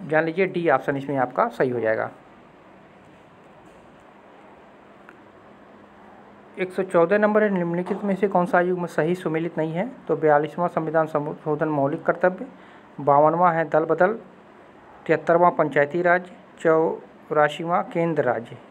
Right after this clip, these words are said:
तो यही आपका गलत हो जाएगा, डी वाला। ठीक है, D वाला सही सुमेलित नहीं है, यहाँ पे D वाला सुमेलित नहीं है।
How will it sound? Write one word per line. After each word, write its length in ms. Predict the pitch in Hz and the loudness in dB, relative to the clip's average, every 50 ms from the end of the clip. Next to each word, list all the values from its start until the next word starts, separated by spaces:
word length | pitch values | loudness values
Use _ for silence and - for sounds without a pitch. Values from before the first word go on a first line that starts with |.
| - - - | -18 -12 -8
तो 60 | 156 | -6
यही 320 | 151 156 156 156 175 190 | -4 -4 -2 -2 0 2
आपका 260 | 180 165 - - 156 147 | 2 2 2 2 2 2
गलत 540 | 143 135 131 - - - 160 143 139 - | 2 0 -2 -6 -6 -4 -2 -2 -2 -2
हो 40 | 139 | -4
जाएगा, 240 | 123 120 117 120 123 | -2 -2 -2 -2 -2
डी 280 | 123 120 120 147 156 160 | -4 -4 -6 -8 -2 0
वाला। 280 | 147 117 110 107 110 110 - - - - - - - - - - - - | 2 2 2 2 -2 -6 -10 -18 -20 -20 -20 -20 -20 -20 -20 -20 -12 -6
ठीक 180 | - 170 165 165 | -4 -2 0 0
है, 180 | 196 254 247 240 - - - - - 147 | 0 0 -2 -4 -10 -16 -18 -14 -10 -6
D 200 | 135 165 190 208 | -2 0 0 2
वाला 180 | 196 175 170 170 | 4 4 4 2
सही 260 | 165 - 165 160 175 | 0 0 -2 -2 -2
सुमेलित 440 | 175 - 165 147 151 156 180 180 170 | -2 -4 -4 -2 -2 -2 -4 -4 -2
नहीं 240 | 143 143 139 135 | -2 -2 -2 -2
है, 180 | 120 113 110 113 - - - - - - - - - - - - - - - - - - - - - - - - - - - - - - - - - | -4 -6 -8 -12 -16 -20 -20 -20 -20 -20 -20 -20 -20 -20 -20 -20 -20 -20 -20 -20 -20 -20 -20 -20 -20 -20 -20 -20 -20 -20 -20 -20 -20 -20 -20 -12 -4
यहाँ 200 | 143 143 151 165 | 0 2 2 2
पे 120 | 160 - 156 | 2 0 -4
D 160 | 143 160 170 | -2 -2 0
वाला 280 | 160 139 135 160 220 | 2 2 4 2 2
सुमेलित 640 | 254 247 - - - 160 143 147 147 170 180 180 147 | 0 -4 -10 -10 -6 -4 -4 -2 -2 -2 -4 -2 -4
नहीं 160 | 147 156 160 | -4 -2 0
है। 420 | 175 208 240 233 - - - - | 0 0 0 -2 -8 -16 -20 -20